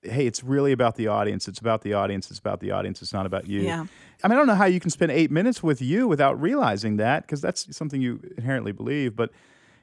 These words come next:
Speaker 1: over and over, Jeb Bush, God bless him, he was my guy. I wanted him to be president, but he thought he had to go introduce himself to America, and he didn't. He had to invite America into a story, and he didn't do that.
Speaker 2: Yeah.
Speaker 1: Anyway, it was, it's fascinating, but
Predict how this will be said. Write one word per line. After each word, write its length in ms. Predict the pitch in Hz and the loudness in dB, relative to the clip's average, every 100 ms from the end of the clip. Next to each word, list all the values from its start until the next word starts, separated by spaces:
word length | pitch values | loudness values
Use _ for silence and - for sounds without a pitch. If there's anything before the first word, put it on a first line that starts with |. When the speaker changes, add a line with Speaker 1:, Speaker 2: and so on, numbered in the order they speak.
| _ - - | _ -20 -12
Speaker 1:
over 320 | 156 175 247 | 4 8 8
and 80 | 247 | 8
over, 260 | 277 254 113 | 8 6 2
Jeb 300 | 107 202 175 | 4 2 4
Bush, 220 | 190 208 | 2 4
God 200 | 175 170 | 2 4
bless 260 | 156 165 202 | 4 2 2
him, 100 | 156 | 2
he 100 | 170 | 4
was 100 | 175 | 4
my 140 | 170 | 2
guy. 300 | 135 135 170 | 4 4 4
I 40 | 143 | 4
wanted 240 | 139 151 | 2 2
him 100 | 143 | 0
to 60 | 131 | 0
be 100 | 131 | 0
president, 580 | 135 123 127 156 185 - | 2 2 2 0 -2 -2
but 160 | 135 | -2
he 140 | 135 147 | 0 -4
thought 420 | - 151 156 165 | 0 4 4 4
he 140 | 165 | 2
had 180 | 147 139 | 2 0
to 80 | 127 | 0
go 180 | 123 127 | 2 2
introduce 340 | 120 120 120 | 0 -2 -2
himself 340 | 120 - 110 - | -4 0 -2 0
to 100 | 110 | 0
America, 420 | 101 101 104 139 | 2 2 0 -2
and 100 | 151 | -2
he 80 | 147 | 2
didn't. 500 | 131 254 175 - - _ _ _ _ | 6 6 4 -2 -12 _ _ _ _
He 100 | 143 | 2
had 120 | 156 | 4
to 100 | 160 | 4
invite 300 | 143 131 131 | 4 4 4
America 340 | 127 120 120 107 | 4 2 2 -2
into 220 | 110 110 | -2 -2
a 60 | |
story, 480 | - - 175 - - 107 | -2 0 0 0 -4 -2
and 100 | 113 | -2
he 60 | |
didn't 300 | 101 104 92 | 0 -2 -2
do 140 | 135 139 | -2 -4
that. 140 | - | -6
Speaker 2:
Yeah. 180 | 175 160 - - - - | -8 -10 -14 -20 -20 -2
Speaker 1:
Anyway, 280 | 190 202 147 | 2 4 4
it 20 | |
was, 100 | 139 | 4
it's 180 | 147 - | 0 2
fascinating, 680 | 151 139 135 120 113 110 110 | 4 4 4 0 2 0 0
but 220 | 127 | 0